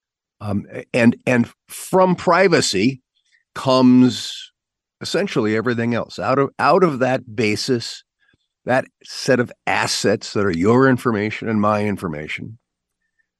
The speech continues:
comes the ability to control markets, because he who controls the asset, the principal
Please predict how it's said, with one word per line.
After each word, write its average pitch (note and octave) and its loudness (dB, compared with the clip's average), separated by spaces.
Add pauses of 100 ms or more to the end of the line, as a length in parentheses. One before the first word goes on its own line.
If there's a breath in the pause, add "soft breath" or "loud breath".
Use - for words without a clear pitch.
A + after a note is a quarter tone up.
(180)
comes B2 4
the A2 4
ability C#3 6
to G#2+ 0
control A#2 0
markets, G#2+ 0
because G2+ -2
he A2 -2
who G2+ 0
controls F#2+ 2 (360 loud breath)
the G2 -4
asset, F#2 -2
the - -10
principal F#2+ -4